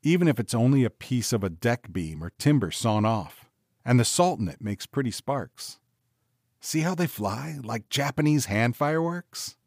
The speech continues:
Upon my word, with an old friend and a good fire and a pipe,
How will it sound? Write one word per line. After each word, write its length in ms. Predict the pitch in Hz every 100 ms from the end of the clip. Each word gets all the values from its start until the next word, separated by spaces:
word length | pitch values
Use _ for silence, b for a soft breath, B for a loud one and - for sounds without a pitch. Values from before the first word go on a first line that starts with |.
| _ _ _ _ -
Upon 360 | 107 127 143 117
my 180 | 113
word, 420 | 104 95 107 92 90
with 120 | 107
an 80 | 123
old 320 | 147 160 123
friend 460 | - 131 143 147
and 100 | 110
a 40 | 90
good 320 | - 143 139
fire 500 | - 127 131 156 156
and 80 | 104
a 100 | - -
pipe, 440 | - 175 180